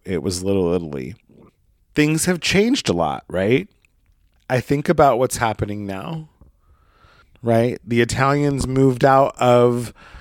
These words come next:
Little Italy. Some of them had moved into other parts of Los Angeles, and I'm sure developers or someone came in and Chinatown became this area,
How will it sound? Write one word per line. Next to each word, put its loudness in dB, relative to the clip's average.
Little 6
Italy. 2
Some 0
of 0
them 0
had -2
moved 0
into -2
other 2
parts -2
of -2
Los 2
Angeles, 0
and 2
I'm 2
sure 4
developers 4
or 2
someone 0
came 0
in 0
and 0
Chinatown 2
became 0
this 2
area, 0